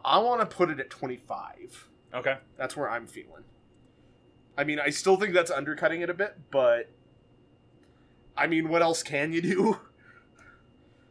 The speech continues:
Speaker 1: So, uh, he's got dexterity, um, I'm thinking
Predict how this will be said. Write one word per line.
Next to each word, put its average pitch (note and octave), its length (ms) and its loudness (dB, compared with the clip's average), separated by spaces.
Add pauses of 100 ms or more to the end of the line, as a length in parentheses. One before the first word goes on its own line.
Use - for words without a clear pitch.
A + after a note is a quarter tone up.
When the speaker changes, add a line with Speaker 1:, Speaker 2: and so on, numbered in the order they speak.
(140)
Speaker 1:
So, A#2+ 480 -4
uh, C3+ 300 -2
he's C#3 220 -10
got F#3 260 4
dexterity, E3+ 840 -2
um, B2 640 -4 (1500)
I'm C#3 140 -6
thinking C3 640 -6